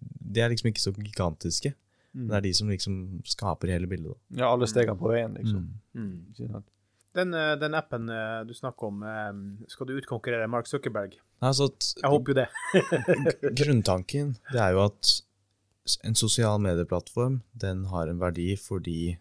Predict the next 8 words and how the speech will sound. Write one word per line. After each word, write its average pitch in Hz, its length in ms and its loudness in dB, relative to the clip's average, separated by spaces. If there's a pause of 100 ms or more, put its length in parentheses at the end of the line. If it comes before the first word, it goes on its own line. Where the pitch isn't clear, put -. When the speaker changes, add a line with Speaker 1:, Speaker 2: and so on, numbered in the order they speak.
Speaker 1:
det - 60 -6
er 92 120 0
innholdsprodusenter 78 1160 -4
som 92 160 -2
skaper - 400 -2
verdi. 85 320 -4 (200)
Speaker 2:
Mm. 107 280 -8 (580)
Speaker 1:
De, 104 400 0